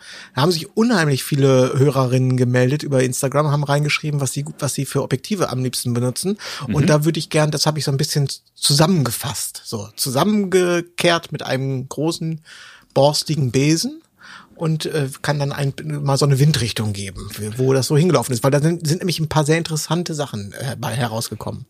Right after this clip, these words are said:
Speaker 2: Bin ich sehr gespannt, weil ich hab da gar nicht reingeguckt. Äh, das kannst du mir ja da am Montag präsentieren.
Speaker 1: Ja.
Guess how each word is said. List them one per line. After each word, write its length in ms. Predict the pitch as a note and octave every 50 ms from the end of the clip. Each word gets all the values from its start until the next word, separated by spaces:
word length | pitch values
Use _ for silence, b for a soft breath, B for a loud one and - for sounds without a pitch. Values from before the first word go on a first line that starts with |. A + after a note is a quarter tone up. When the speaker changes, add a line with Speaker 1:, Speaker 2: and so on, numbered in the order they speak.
| b b b b b b b b b b b _
Speaker 2:
Bin 300 | - B2 A#2 B2+ C#3+ D3+ D#3
ich 320 | D#3+ D#3 D3 - - - _ _ _ _ _
sehr 720 | - A2 G2 F#2 F#2+ A#2 B2 C3 C#3 C#3 C#3+ C#3+ D3 - - -
gespannt, 680 | C#3 A#2 A2+ - - - C3+ C3 D3+ F3 F3 - C#3 B2
weil 240 | B2 B2 A#2+ C3 D3+
ich 120 | - -
hab 100 | - -
da 100 | - A#2
gar 160 | G2 F#2+ G2+
nicht 160 | A#2 B2+ B2 A#2+
reingeguckt. 600 | A#2 A2+ A#2 A2+ G#2+ - B2+ B2 A#2+ - - -
Äh, 280 | - C#3+ A2 A2 G#2+ G#2
das 340 | A2 G#2+ - - - - - - A#2 -
kannst 280 | - B2 C3 B2+ - -
du 40 |
mir 120 | B2 A#2 A2+
ja 120 | A2+ A2+
da 120 | A2 A#2 -
am 120 | A#2 G#2+
Montag 440 | G#2+ A2 A2 A#2 A#2+ - A#2 - -
präsentieren. 640 | - - G#2 - G#2+ G#2 - - F#2 E2+ E2+ E2+ - B B B B B B B B B B B B
Speaker 1:
Ja. 160 | - - -